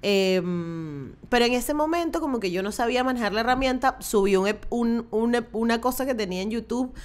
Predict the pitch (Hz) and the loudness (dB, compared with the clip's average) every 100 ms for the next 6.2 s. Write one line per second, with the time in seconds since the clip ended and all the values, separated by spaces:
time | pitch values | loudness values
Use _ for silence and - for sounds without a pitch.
0 | - - - 190 190 220 196 190 202 214 | -18 -16 -2 0 2 2 0 0 2 2
1 | 214 220 226 226 196 - 180 175 175 175 | 2 2 2 2 0 0 2 2 2 0
2 | 190 208 220 226 220 233 254 262 254 226 | 0 -2 -2 -2 -2 0 0 2 2 0
3 | 175 160 160 175 180 190 180 202 202 185 | 0 -4 -4 -4 0 0 0 0 0 2
4 | 185 208 220 208 202 165 147 143 143 147 | 2 0 -2 0 2 4 2 -4 -6 -6
5 | 185 190 190 220 175 139 147 139 - 156 | -6 -6 -4 -4 -4 -6 -8 -6 -4 -4
6 | 139 | -4